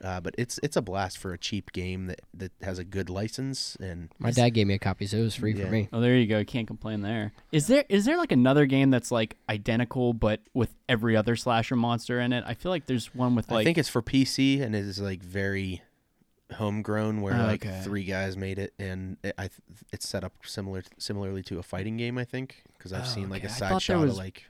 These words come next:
Speaker 1: Freddy fighting s-, Ghoulface.
Speaker 3: Hmm.
Speaker 2: Mm.
Speaker 3: Okay, maybe. I think we just went on a massive tangent there. Were you
Speaker 1: Yeah.
Speaker 3: looking so-, up something on your computer, Greg?
Speaker 2: Uh, uh, yeah, Tyler had asked me about a movie I saw. I,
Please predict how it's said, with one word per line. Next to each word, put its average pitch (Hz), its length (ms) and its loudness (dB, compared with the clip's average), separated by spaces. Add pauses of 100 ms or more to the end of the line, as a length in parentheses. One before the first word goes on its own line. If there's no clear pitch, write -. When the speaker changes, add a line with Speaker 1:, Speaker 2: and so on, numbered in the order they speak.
Speaker 1:
Freddy 95 520 -6
fighting 92 440 -6
s-, - 160 -12 (200)
Ghoulface. 98 600 -6 (140)
Speaker 3:
Hmm. 107 340 2 (220)
Speaker 2:
Mm. 107 80 -6
Speaker 3:
Okay, 104 440 -2
maybe. 104 340 -2 (400)
I 127 80 2
think 127 240 0
we 123 120 4
just 117 200 -6
went 110 120 0
on 98 260 0
a 101 80 -4
massive 98 420 -4
tangent 113 400 -4
there. 104 100 -4
Were 120 80 2
you 180 120 4
Speaker 1:
Yeah. 185 60 4
Speaker 3:
looking 165 200 4
so-, - 160 0
up 135 220 0
something - 260 4
on 123 140 8
your 123 100 4
computer, 139 460 4
Greg? 139 240 2
Speaker 2:
Uh, 165 160 -2 (100)
uh, 220 80 4 (100)
yeah, 196 280 8
Tyler 208 260 6
had 147 100 8
asked 135 200 6
me 131 80 6
about 117 200 4
a 113 40 4
movie 113 360 6
I 113 60 6
saw. 110 300 4
I, 113 180 2